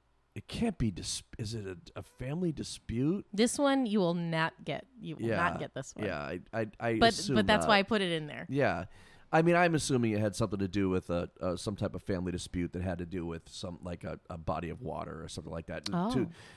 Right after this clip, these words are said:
Speaker 1: you know, I don't know, but, but
Speaker 2: Okay.
Speaker 1: go ahead. What is it?
Speaker 2: You probably think this means you should always put family ahead of friends.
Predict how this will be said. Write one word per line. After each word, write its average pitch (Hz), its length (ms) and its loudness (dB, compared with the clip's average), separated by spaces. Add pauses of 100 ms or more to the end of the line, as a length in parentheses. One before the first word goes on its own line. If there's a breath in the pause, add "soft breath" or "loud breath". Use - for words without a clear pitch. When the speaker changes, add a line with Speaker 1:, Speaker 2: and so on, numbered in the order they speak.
(140)
Speaker 1:
you - 100 -6
know, - 100 -8
I 127 120 4
don't 87 120 -2
know, - 220 -14
but, 104 120 -2 (200)
but 110 180 0
Speaker 2:
Okay. 220 280 4
Speaker 1:
go 139 100 4
ahead. 107 180 4
What 104 140 2
is 92 140 0
it? - 120 -8 (520 soft breath)
Speaker 2:
You 208 180 -2
probably 262 720 0
think 240 320 2
this - 260 -2
means 208 440 2
you 175 100 0
should 175 220 -4
always 175 320 4
put - 240 -6
family 190 440 2
ahead 165 280 2
of 151 100 -4
friends. 156 560 -6